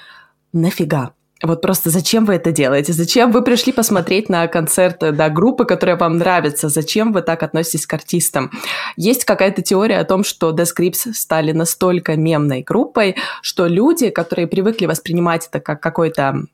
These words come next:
онлайн, может быть, интернет-феномен, они не могут до конца поверить в то, что те шутки, те мемы, да, которые с группой как-то ассоциируются в интернете,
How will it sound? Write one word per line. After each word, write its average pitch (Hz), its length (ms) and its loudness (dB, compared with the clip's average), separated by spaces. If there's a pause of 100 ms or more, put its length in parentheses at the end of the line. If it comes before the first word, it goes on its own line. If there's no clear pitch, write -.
(140)
онлайн, 160 540 2
может 147 200 -6
быть, 143 180 -6
интернет-феномен, 160 960 0 (320)
они 180 240 2
не 185 100 2
могут 196 340 0
до 165 120 -2
конца 160 320 -2
поверить 160 380 -4
в - 40 -20
то, 185 160 -2
что 160 400 -2 (600)
те 175 400 2
шутки, 214 800 -2 (140)
те 165 180 2
мемы, 170 380 0
да, 156 200 0
которые 160 480 -2
с 156 120 -4
группой 170 340 -2
как-то 156 300 -4
ассоциируются 170 540 0
в 156 40 -2
интернете, 180 540 0